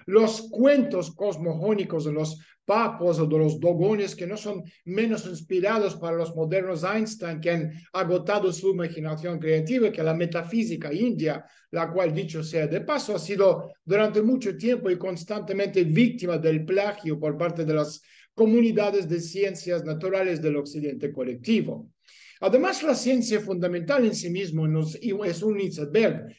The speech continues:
visible a la conciencia ordinaria por un pico visible, ah, describiéndose a sí mismo como racionalismo, un método experimental, un camino de prueba y error que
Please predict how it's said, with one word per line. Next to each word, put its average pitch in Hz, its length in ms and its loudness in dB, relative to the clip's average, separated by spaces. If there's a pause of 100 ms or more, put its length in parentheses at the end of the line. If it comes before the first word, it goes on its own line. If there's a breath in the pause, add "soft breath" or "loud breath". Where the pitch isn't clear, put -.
visible 170 640 2
a 165 60 0
la 156 160 0
conciencia 160 580 -4
ordinaria 220 580 2
por 196 140 0
un 175 320 -4 (340)
pico 220 320 6
visible, 180 760 2 (160)
ah, 202 280 0
describiéndose 220 880 0
a 170 60 -4
sí 170 140 -10
mismo 190 320 -4
como 165 240 -4
racionalismo, 170 840 0
un 160 180 -4 (260 loud breath)
método 196 520 4
experimental, 165 760 -2
un 180 160 -2
camino 196 520 2
de 170 160 0
prueba 175 460 0
y 151 120 -2
error 220 280 0
que 175 340 -4